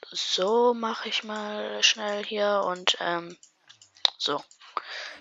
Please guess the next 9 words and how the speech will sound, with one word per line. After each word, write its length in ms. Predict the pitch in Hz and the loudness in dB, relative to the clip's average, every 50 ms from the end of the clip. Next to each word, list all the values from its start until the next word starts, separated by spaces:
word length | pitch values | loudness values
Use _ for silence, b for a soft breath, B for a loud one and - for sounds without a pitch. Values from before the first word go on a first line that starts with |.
| B - | B -10
Dann 200 | - 175 170 - | -10 -10 -10 -12
würde 200 | 170 196 202 214 | 0 6 8 8
ich 100 | 196 - | 10 10
sagen, 300 | - 185 185 185 185 180 | 10 10 8 8 6 0
kommt 220 | - - 190 175 - | -4 -4 -4 -2 -2
mein 220 | 175 170 165 - _ _ _ _ _ - - _ | -2 -4 -4 -6 _ _ _ _ _ -20 0 _
Bett 420 | - 185 208 - - - - - - | 4 4 6 4 2 2 2 -2 -4
hier 380 | - - - - 240 262 269 | -6 -6 -4 2 4 4 4
hin. 300 | 254 262 262 262 269 269 | 4 4 2 0 -2 -6